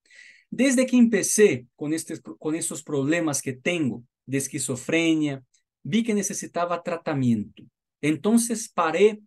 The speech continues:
todo lo que estaba haciendo para enfocarme en el tratamiento". Creo que eso es así, ¿no? En primer lugar, la persona tiene que estar bien, tener buenas condiciones de salud, y solo después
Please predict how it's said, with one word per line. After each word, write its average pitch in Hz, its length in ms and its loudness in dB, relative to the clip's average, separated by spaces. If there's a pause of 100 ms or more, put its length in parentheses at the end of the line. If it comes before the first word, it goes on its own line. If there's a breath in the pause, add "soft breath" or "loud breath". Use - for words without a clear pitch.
(220)
todo 226 240 2
lo 208 80 0
que 208 100 -12
estaba 165 320 -6
haciendo 180 540 -8 (240 soft breath)
para 160 200 -2
enfocarme 180 840 -4
en 156 140 -6
el 147 120 -6
tratamiento". 113 760 -6 (560)
Creo 247 240 4
que 240 140 0
eso 214 160 2
es 208 80 0
así, 180 400 -2
¿no? 240 300 -4 (440 soft breath)
En 156 140 0
primer 170 320 -2
lugar, 175 480 0 (240 soft breath)
la 160 240 -2
persona 196 600 -4
tiene 190 380 -10
que 175 80 -14
estar 165 400 -6
bien, 123 540 0 (180 soft breath)
tener 151 320 0
buenas 185 400 -2
condiciones 160 560 -8
de 160 100 -8
salud, 151 440 -2 (560)
y 180 100 -8
solo 226 300 0
después 196 800 0